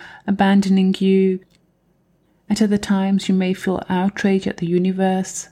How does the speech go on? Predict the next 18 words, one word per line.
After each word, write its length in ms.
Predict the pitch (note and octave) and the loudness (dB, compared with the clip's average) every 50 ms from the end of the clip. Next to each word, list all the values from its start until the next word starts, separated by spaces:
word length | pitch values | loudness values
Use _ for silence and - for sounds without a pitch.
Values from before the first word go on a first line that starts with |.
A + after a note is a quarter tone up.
| _ _ | _ _
for 140 | - - G#3+ | -2 0 0
what 220 | F#3+ G3 F#3+ - - | 2 2 0 0 0
you 200 | F#3+ G3 F#3+ F#3 | 0 0 2 2
are 160 | F3 F3 F3+ | 0 -2 -2
going 400 | F3+ F#3+ F#3 F#3 F#3+ F#3+ F#3+ F#3+ | -2 -2 0 0 0 -2 -2 -4
through, 440 | - - - G3 F#3+ F#3+ F#3+ F#3 - _ _ - - | -6 -6 -4 -2 0 0 -2 -4 -6 _ _ -4 0
and 180 | A#3 A#3 A3 | 2 2 2
while 320 | G#3+ A3 G#3+ G#3+ A3 A3 G#3+ | 2 2 2 2 2 2 2
these 200 | A3 A3 G#3+ A3 | 2 2 2 0
are 80 | G3 | 0
all 180 | F#3+ F#3+ G3 G3+ | -2 -2 -4 -6
stages 500 | - - - G3 F#3+ G3 F#3+ - F#3 - | -6 -2 0 2 2 2 0 -2 -4 -4
of 160 | F#3+ F3+ - | -4 -6 -6
grief 440 | - F3+ E3+ F3 F3+ F3+ F3 - - | -6 -2 -2 0 0 -2 -4 -8 -8
that 180 | - - - | -8 -8 -8
people 260 | - - G3+ G3+ G3+ F#3 | -6 -8 -6 -6 -6 -6
go 300 | - - F3+ F#3 F#3+ F#3+ | -2 0 2 2 2 0
through, 460 | - - - F#3+ F3+ F3+ F3+ F3+ | -2 -4 -4 -2 -2 0 -2 -4